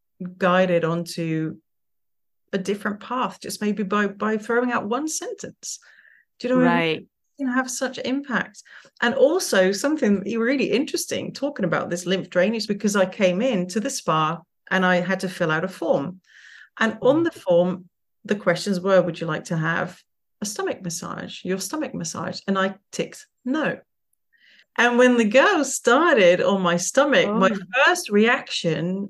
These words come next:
Speaker 1: was getting ang-, getting pissed. I was like, "Wait a minute, I said, didn't I tick no? Did she not read that thing?" It's like, it was like, "Oh, well, she's there now." And then,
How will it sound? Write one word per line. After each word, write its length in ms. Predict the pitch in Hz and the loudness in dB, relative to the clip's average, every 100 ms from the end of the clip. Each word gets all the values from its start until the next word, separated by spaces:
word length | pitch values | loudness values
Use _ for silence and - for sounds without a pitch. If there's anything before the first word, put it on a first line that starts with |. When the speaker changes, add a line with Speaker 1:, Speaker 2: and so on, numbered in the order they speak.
| - | -6
Speaker 1:
was 540 | 175 175 170 170 - - _ _ _ _ - 214 | 2 4 4 0 -8 -14 _ _ _ _ -12 -2
getting 480 | 202 147 139 120 - _ | 2 2 -2 -8 -12 _
ang-, 280 | 311 453 415 - | -2 -2 -6 -10
getting 360 | 190 208 196 196 | -2 0 0 -2
pissed. 320 | - 180 180 | 0 0 0
I 40 | 233 | -4
was 120 | 247 | 0
like, 240 | 240 240 _ - - _ | 0 -2 _ -14 -14 _
"Wait 160 | 294 349 | -4 0
a 60 | 240 | 0
minute, 300 | 131 - - | -2 -6 -10
I 200 | 254 294 | -8 -6
said, 380 | 311 - 185 185 _ _ _ _ 214 | -6 -6 -8 -10 _ _ _ _ -8
didn't 280 | 370 508 453 | -2 0 2
I 100 | 403 | 0
tick 240 | - 381 - | 0 -2 2
no? 200 | 226 381 | 2 2
Did 180 | 349 - | 0 0
she 220 | 392 415 | 4 4
not 200 | 196 226 | 2 0
read 240 | 285 403 | -2 0
that 260 | 370 330 - | -2 -2 -2
thing?" 180 | 359 370 | 0 2
It's 80 | 262 | 2
like, 140 | - | 2
it 420 | - - - - | -2 -20 -20 -4
was 120 | 226 214 | 0 2
like, 180 | 220 | 2
"Oh, 120 | 202 196 | 4 6
well, 260 | 180 180 | 6 4
she's 240 | 180 208 185 | 0 -4 2
there 260 | 208 208 | 2 4
now." 380 | 170 123 151 170 | 2 0 -2 -2
And 200 | 220 226 | 2 4
then, 380 | 226 220 226 220 | 6 6 4 0